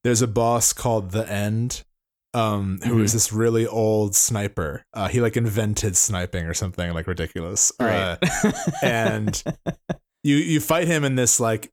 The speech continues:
Speaker 1: really, uh, like, thick jungle where there's, like, tons of, like, ideal sniping spots where he obviously camouflages himself.
Speaker 2: Yeah.
Speaker 1: Um, so you could take him on, you know, like a normal boss where you, like, out stealth him and get up to where he's hiding out.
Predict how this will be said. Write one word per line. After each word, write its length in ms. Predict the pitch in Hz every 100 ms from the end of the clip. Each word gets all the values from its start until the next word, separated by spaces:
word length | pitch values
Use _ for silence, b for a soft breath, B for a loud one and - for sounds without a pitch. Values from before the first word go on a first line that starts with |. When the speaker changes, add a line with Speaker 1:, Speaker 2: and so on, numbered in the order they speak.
| -
Speaker 1:
really, 680 | 117 123 120 120 117 117 -
uh, 400 | 113 104 101 95 -
like, 340 | 104 95 - _ -
thick 400 | - 139 127 107
jungle 520 | 95 113 107 101 95
where 100 | 92
there's, 140 | 95 104
like, 120 | -
tons 560 | - - 127 123 120 110
of, 200 | 104 98
like, 220 | 98 - 117
ideal 560 | 107 104 113 113 110
sniping 380 | - 110 98 98
spots 400 | - 101 98 -
where 80 | 98
he 80 | 104
obviously 360 | 101 98 110
camouflages 680 | - 107 104 - 95 95 92
himself. 560 | 90 95 101 92 90 - _ -
Speaker 2:
Yeah. 280 | 101 76 -
Speaker 1:
Um, 400 | 117 110 101 104 -
so 140 | 120
you 40 | 151
could 80 | 143
take 160 | 175
him 140 | 175 147
on, 280 | 139 139 139
you 100 | 120
know, 80 |
like 140 | 117 117
a 40 |
normal 280 | 113 110 110
boss 420 | 101 98 104 -
where 80 | 104
you, 140 | 101 98
like, 260 | 98 - - _ _
out 180 | 120 117
stealth 320 | - 120 110
him 140 | 120 110
and 140 | 110
get 180 | 107 107
up 140 | 107 -
to 100 | 110
where 120 | 104
he's 160 | 107
hiding 320 | - 101 98 92
out. 260 | 90 98